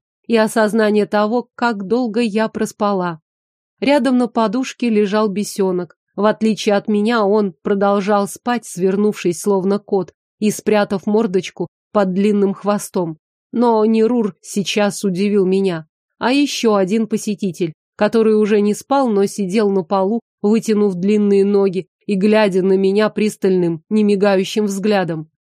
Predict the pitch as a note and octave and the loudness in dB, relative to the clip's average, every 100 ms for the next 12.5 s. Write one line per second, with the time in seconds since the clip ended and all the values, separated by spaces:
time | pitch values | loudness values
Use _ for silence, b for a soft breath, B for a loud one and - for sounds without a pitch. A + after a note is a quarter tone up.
0 | _ _ - A#3+ A#3 A#3+ G#3+ C#4 C4+ A3 | _ _ -2 0 2 2 2 0 2 0
1 | G#3 A#3 A#3 G3+ G3+ A3+ A3 - G3 F3+ | 2 0 0 0 0 0 -2 -4 -4 -2
2 | E3+ _ _ _ G#3 A3 A3 A3 F#3+ A3+ | -4 _ _ _ -2 2 4 2 2 -2
3 | E3 A#3+ A#3 - G3 F#3+ G3 G3+ - A3 | -2 -4 -6 -4 -2 0 0 -2 0 0
4 | G#3 G3+ G#3 A3 F#3 G3 G3 F#3+ G3+ G3 | 2 2 2 2 2 0 0 0 -2 2
5 | G#3+ G3 A#3 A#3+ G#3 F#3+ F#3 - F3+ A3 | 0 0 -4 -4 0 0 0 -4 -4 -4
6 | G3+ A3+ G3 D#3+ _ _ _ - D#3+ A3+ | -2 -2 -2 -6 _ _ _ -6 0 4
7 | C#4+ C4+ C4+ C4 - C#4+ A#3 F3+ F3+ F3 | 4 4 2 0 0 2 2 2 0 2
8 | A3 A3 G3 - G#3+ G3+ A3+ G#3+ F#3+ G#3 | 2 2 0 0 -2 0 2 2 2 2
9 | G3 F#3 A3+ G3+ G3 E3+ G#3+ A3 G3 E3 | 2 2 2 2 0 -2 0 0 0 -2
10 | D#3+ D3+ D#3+ D3 - D#3 D3 - _ - | -2 -2 -2 -2 -6 -6 -6 -10 _ -8
11 | - G#3 - - A3 G3+ G#3 G3+ G3 A3 | 0 0 0 -2 0 2 2 0 -2 -6
12 | - G3+ A#3+ A#3+ F3+ | -4 -4 -2 0 -2